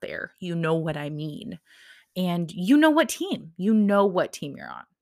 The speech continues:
For sure, you know what team you're on. This is, this, this fall episode has now all been about teams. Are you Team Millennial? Are you Team Gen Z? Are you Team Skinny Jean? Are you Team, uh, Flare? Are you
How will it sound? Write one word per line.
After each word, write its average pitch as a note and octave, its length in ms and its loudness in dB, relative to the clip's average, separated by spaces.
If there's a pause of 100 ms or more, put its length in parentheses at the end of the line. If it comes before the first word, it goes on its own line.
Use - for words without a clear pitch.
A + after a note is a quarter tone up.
For - 380 -4
sure, C#3 260 -8
you D3 160 -12
know C3+ 140 -16
what - 140 -18
team - 200 -16
you're E2+ 100 -16
on. F3 140 -14
This B3 200 -4
is, F4+ 200 -6
this, G#3 300 0 (340)
this A3 240 4 (140)
fall F3 260 2
episode D#3 380 -4
has D3+ 200 -10
now C3+ 200 -4
all D3+ 240 -6
been - 220 -8
about - 320 -8
teams. - 580 -12
Are F3 60 -12
you E3+ 160 -14
Team C#3 240 -16
Millennial? C#4 640 -2
Are D3+ 60 -12
you D#3 160 -12
Team - 300 -14
Gen - 240 -20
Z? A#3+ 300 0
Are D#3+ 80 -6
you E3 160 -10
Team - 240 -16
Skinny A3+ 360 2
Jean? G#3 320 -4
Are D3 100 -18
you - 280 -20
Team, - 360 -12 (720)
uh, D#3+ 480 -12 (160)
Flare? G3 760 -2 (160)
Are E3+ 80 -4
you E3 300 -6